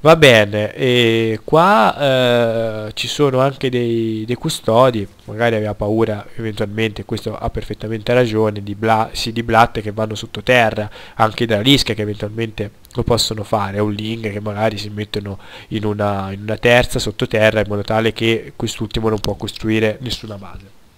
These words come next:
Allora, sta per arrivare un grosso ingaggio, vediamo un po', ecco qua non si ingaggia mai perché sotto, ecco qua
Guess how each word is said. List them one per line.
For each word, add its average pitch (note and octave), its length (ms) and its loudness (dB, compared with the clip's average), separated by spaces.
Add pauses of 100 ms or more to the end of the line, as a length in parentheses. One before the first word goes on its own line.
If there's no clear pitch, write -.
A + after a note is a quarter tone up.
(1900)
Allora, B2+ 680 6 (280)
sta E3 220 4
per D3+ 180 0
arrivare A#2+ 720 4 (280)
un B2 120 -4
grosso B2+ 300 4
ingaggio, C#3+ 580 4
vediamo B2 240 2
un C3+ 140 -4
po', C#3+ 200 4
ecco A#2 280 -4
qua E3 180 10
non E3+ 160 4
si - 80 0
ingaggia A#2+ 340 4
mai G#2+ 260 2
perché B2+ 280 -4
sotto, - 480 0
ecco A#2 280 -6
qua - 280 8